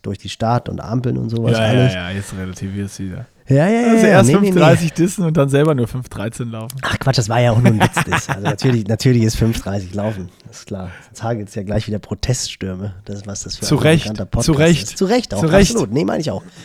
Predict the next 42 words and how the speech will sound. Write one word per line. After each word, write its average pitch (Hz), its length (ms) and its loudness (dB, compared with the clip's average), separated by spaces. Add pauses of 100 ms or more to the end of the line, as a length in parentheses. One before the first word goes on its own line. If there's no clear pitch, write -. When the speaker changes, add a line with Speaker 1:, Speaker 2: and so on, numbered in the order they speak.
Speaker 1:
Nee, 208 140 2
nee, 294 120 2
definitiv, 202 680 0
absolut. - 320 0
Speaker 2:
Also, 151 280 4
protestiert. 156 680 0
Speaker 1:
Ähm, 107 400 0
Speaker 2:
Lauthals. 147 580 0
Speaker 1:
und 123 140 2
dann, 160 320 2 (260)
dann 135 180 0
haben 160 120 2
wir 143 100 2
halt 139 160 0
am, 135 300 -2
am 127 160 -4
Dienstag 143 400 -4
Hill 180 160 0
Raps - 180 -6
gemacht. 104 160 -2
War 135 80 2
mega 147 340 2 (140)
cool. 185 240 0
Wir 120 100 -2
waren, 120 200 0
glaub 120 180 0
ich, - 260 -8
boah, 64 300 -10 (220)
dreißig 131 420 -8
Leute 156 360 -2 (360)
beim, 131 200 -2
beim 135 180 0
Lauftreff. 147 420 -4
Ganz, 160 280 0
ganz 135 200 2
viele, 151 260 -2
die 120 120 -2
das 117 160 -4
erste 123 320 -10
Mal 127 200 -4
da 143 220 -4
waren. 147 240 -4